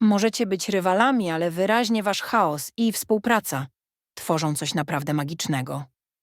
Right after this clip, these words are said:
Oczywiście bez prawdziwej magii”. Wszyscy wiwatowali. Reszta pieczenia zamieniła się w świętowanie,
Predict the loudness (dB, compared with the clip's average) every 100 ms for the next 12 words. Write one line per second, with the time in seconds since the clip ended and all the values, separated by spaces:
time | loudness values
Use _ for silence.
0 | _ -4 -4 -2 0 0 -2 -4 -6 0
1 | 0 0 -2 -4 -4 -4 -4 -2 0 -2
2 | -4 -10 -12 _ _ _ _ _ _ _
3 | _ _ _ -6 -2 0 0 -2 -2 -2
4 | -2 -2 -2 -4 -10 -14 _ _ 2 2
5 | 2 0 0 0 0 0 0 0 0 -2
6 | -2 -4 -6 -2 -2 0 0 0 -2